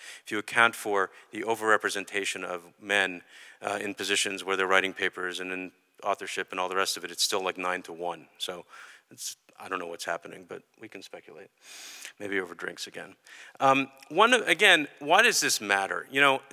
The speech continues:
does the scientific record self-correct? And even when it does, do future authors, if you will, who are looking at those papers, do they care or do they pay attention? Um, and the answer, hopefully here, will be no. Now, I'm gonna,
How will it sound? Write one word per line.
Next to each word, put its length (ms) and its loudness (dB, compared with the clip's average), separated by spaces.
does 260 6
the 80 -2
scientific 540 0
record 300 2
self-correct? 580 4
And 140 0
even 300 2
when 140 6
it 160 4
does, 520 -2
do 460 4
future 500 2
authors, 460 4
if 160 -12
you 80 -10
will, 280 -8
who 140 -10
are 80 -4
looking 300 -4
at 60 -6
those 180 -4
papers, 320 -4
do 140 2
they 160 6
care 340 -2
or 140 0
do 120 -4
they 220 2
pay 240 -2
attention? 440 -6
Um, 220 4
and 140 4
the 100 6
answer, 400 8
hopefully 440 4
here, 300 6
will 180 0
be 200 -4
no. 480 4
Now, 180 6
I'm 200 4
gonna, 260 4